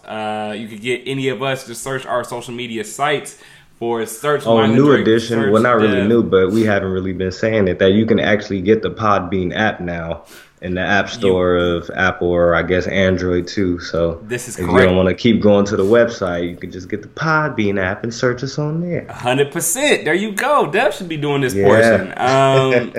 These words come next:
Speaker 2: <laughs>
Speaker 1: you know, search Devin Howard, Mylan Drake, Landon Hill across the social media websites. You can catch us there.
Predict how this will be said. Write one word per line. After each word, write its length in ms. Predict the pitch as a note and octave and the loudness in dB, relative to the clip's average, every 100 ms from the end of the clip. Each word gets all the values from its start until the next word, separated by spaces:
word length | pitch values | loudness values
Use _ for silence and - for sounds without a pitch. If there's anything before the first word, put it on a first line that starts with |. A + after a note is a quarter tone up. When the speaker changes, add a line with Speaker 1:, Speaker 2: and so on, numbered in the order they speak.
| - | -10
Speaker 2:
<laughs> 180 | - _ | -14 _
Speaker 1:
you 160 | A2+ C3 | -4 0
know, 180 | B2+ A#2+ | 2 2
search 420 | D3 D3+ D3 C#3 | 4 4 4 2
Devin 300 | D3+ D3+ C#3+ | 2 4 2
Howard, 640 | D#3 D#3 D3 C#3+ B2+ A#2 | 4 6 6 2 -2 -4
Mylan 420 | C3 D3+ D3 C#3 | 0 0 0 -4
Drake, 360 | A#2+ D3+ C#3 A#2 | -4 -2 -2 -4
Landon 320 | C#3+ C#3 C3 | -8 -6 -6
Hill 340 | C#3+ C#3+ C3 G2 | -4 -4 -4 -6
across 360 | - D3 C#3 C#3+ | -6 -2 -2 -4
the 80 | |
social 300 | - C#3 C#3+ | -10 -10 -10
media 260 | C#3 C#3+ B2+ | -12 -8 -8
websites. 640 | B2+ D#3 D3 - B2+ A2 | -6 -6 -6 -4 -4 -4
You 60 | A2+ | -8
can 120 | A#2 | -16
catch 300 | - C3 B2 | -8 -6 -6
us 160 | B2 - | -12 -12
there. 540 | - D#3+ D#3+ D#3+ D#3+ | -8 -4 -4 -4 -8